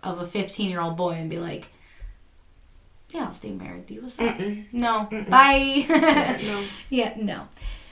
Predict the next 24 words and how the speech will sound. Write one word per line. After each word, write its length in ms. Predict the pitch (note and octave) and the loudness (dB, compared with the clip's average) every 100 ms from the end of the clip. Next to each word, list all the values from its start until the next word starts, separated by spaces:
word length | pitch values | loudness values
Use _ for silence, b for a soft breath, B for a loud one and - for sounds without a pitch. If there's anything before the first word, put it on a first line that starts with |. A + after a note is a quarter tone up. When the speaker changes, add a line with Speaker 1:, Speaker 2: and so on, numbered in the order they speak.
| B | B
Speaker 1:
While 300 | - A3 A#3+ | 0 6 6
incarcerated, 680 | E4 - C4+ C#4 B3+ B3 B3 | 6 6 4 6 4 4 2
apparently 380 | B3+ A#3+ A#3 A#3 | 2 -2 0 -2
Gacy 300 | G3+ G3+ G#3+ | 0 -2 -2
was 140 | G3+ | 0
regarded 400 | G#3+ G3+ F#3 F#3+ | 0 2 2 2
as 180 | F3+ F3 | 0 0
a 180 | F#3 F3+ | -2 -2
model 420 | F#3 D#3+ D#3 A3+ | -2 0 0 -2
prisoner, 680 | C#4+ F3+ D3 D#3+ G#2+ B2 D4 B B B B B | -2 -4 -6 -6 -8 -6 -6 B B B B B
of 140 | - - | -18 -14
course. 520 | - F#2 - - - - b b b b b b - | -10 -8 -10 -12 -18 -20 b b b b b b -2
And 500 | A#3 A3+ G#3+ G#3 G#3 - G#3 | 4 6 6 4 2 -4 -10
<clears throat> 480 | G#3 C4 D4 D#3+ B B B - | -6 0 0 0 B B B -8
maybe 260 | A3+ C#4 G4 | 0 2 2
this 180 | C#4+ C4+ | 0 0
had 140 | B3+ | -2
something 280 | C4 B3 A#3 | 0 0 0
to 80 | G#3 | -2
do 140 | F#3+ G3+ | 0 -2
with 100 | E3+ | -2
the 60 | |
next 440 | D#3 B3+ D#4+ - - | -2 -2 -2 -8 -10
part. 680 | - D#3+ - - - - | -4 -2 -4 -8 -14 -14